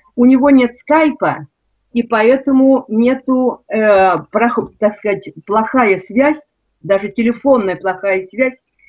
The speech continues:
и я не могу ему послать ничего о вас. Вот беда, никакие видео.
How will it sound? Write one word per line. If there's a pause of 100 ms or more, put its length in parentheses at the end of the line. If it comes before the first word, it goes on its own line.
(120)
и
я
не
могу
ему
послать
ничего
о
вас. (280)
Вот
беда,
никакие
видео.